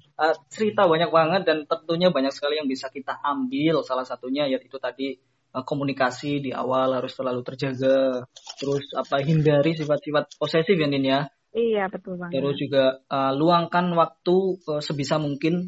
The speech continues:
Speaker 1: Jadi nggak perlu banyak, yang penting kualitasnya terjaga untuk ya sekedar sharing, cerita, eh, selama
Speaker 2: Iya.
Speaker 1: selama hari ini melakukan apa aja itu diceritakan biar temen ada, biar pasangan kita tahu.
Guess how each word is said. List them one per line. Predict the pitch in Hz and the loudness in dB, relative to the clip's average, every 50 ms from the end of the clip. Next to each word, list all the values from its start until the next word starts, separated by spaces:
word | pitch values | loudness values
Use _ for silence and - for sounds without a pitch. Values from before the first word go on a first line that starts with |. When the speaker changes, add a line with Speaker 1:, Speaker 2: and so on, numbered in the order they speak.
| - | -6
Speaker 1:
Jadi | 143 135 143 143 147 | -6 -4 -4 -2 2
nggak | 147 143 - | 2 2 2
perlu | - 190 208 220 190 | 2 2 2 2 4
banyak, | 151 160 143 143 143 151 180 196 - 170 | 4 4 4 4 4 4 2 2 2 0
yang | 165 165 165 | -2 -2 -2
penting | 156 156 156 - 180 185 180 175 | -4 -8 -4 -2 0 0 0 0
kualitasnya | - 175 165 156 156 156 156 - 151 147 147 - - 170 170 165 | 2 4 4 4 4 2 0 0 0 -2 -2 -2 -4 -4 -4 -4
terjaga | - 160 151 135 131 123 120 131 139 143 | -4 -6 -6 -6 -6 -8 -6 -4 -4 -4
untuk | 139 135 143 - _ _ _ _ _ _ _ - | -2 -4 -6 -8 _ _ _ _ _ _ _ -4
ya | 127 127 123 - | -4 -4 -4 -4
sekedar | - - - - 131 123 123 123 - | -8 -8 -6 -4 -4 -4 -4 -6 -4
sharing, | - 156 165 175 160 156 151 147 147 147 139 | -2 0 0 2 2 0 0 0 -2 -4 -4
cerita, | - 165 170 165 - - 143 139 139 135 135 131 | -4 -4 -4 -4 -4 -4 -2 -2 -2 -2 -4 -6
eh, | - - 127 127 123 _ | -12 -14 -18 -20 -20 _
selama | - - 143 135 135 135 135 135 131 135 - | -12 -6 -4 -2 -2 0 0 0 -2 -2 -4
Speaker 2:
Iya. | 175 180 - _ _ _ _ | -8 -16 -20 _ _ _ _
Speaker 1:
selama | - - 139 131 139 139 135 127 | -8 -4 -2 -2 -2 0 -2 -2
hari | 127 123 151 | -2 -2 -4
ini | 165 170 160 156 151 | -2 -2 0 0 0
melakukan | 143 139 135 127 123 131 127 123 | -2 -2 -4 -4 -4 -2 -2 -2
apa | 120 127 131 131 | -2 -2 -2 -2
aja | 139 147 | -2 -4
itu | 143 160 147 | -4 -4 -4
diceritakan | 131 123 120 117 117 _ - - 131 123 - - - _ - - 120 117 123 123 123 | -4 -4 -6 -8 -10 _ -12 -10 -10 -8 -6 -8 -10 _ -8 -8 -8 -6 -6 -6 -6
biar | 123 120 120 | -6 -6 -8
temen | - - 127 123 127 127 127 127 | -6 -6 -6 -4 -4 -6 -6 -8
ada, | 127 127 131 | -8 -8 -8
biar | 127 131 135 131 127 - - | -8 -6 -6 -6 -6 -4 -6
pasangan | 123 - - 131 127 127 | -10 -10 -8 -6 -6 -4
kita | 127 127 123 - 151 151 151 151 _ _ _ _ _ _ - - | -4 -6 -6 -4 -4 -4 -4 -6 _ _ _ _ _ _ -18 -6
tahu. | - - 127 139 143 143 135 127 - | 0 2 4 4 4 2 0 -2 -4